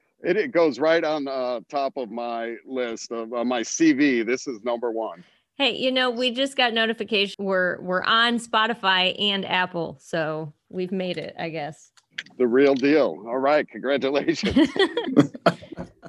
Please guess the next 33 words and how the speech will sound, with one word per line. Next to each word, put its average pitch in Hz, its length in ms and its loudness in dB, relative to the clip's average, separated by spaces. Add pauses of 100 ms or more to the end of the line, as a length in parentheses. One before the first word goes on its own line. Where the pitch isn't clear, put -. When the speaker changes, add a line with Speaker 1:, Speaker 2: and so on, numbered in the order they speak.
(160)
Speaker 2:
So, 269 240 0
Noah, 285 340 2
what 320 300 0
was 277 360 0
your 214 200 -6
first 208 300 -4
job 190 260 0
in 180 80 -4
elections? 170 520 -8
We 202 140 -6
talked 220 320 -4
a 196 80 -8
lot 180 300 -2
on 175 160 -6
our 165 120 -8
first 175 340 -8
episode 165 440 -8
about 165 280 -6
how 170 180 -4
we 170 100 -6
fell 160 280 -8
into 160 280 -12
it, 147 220 -10
but 170 140 -8
how 185 180 -2
did 180 180 -10
you 180 240 -6
find 175 320 -8
your 160 120 -10
way 156 200 -8
into 160 280 -12
elections 151 420 -12
administration? - 760 -14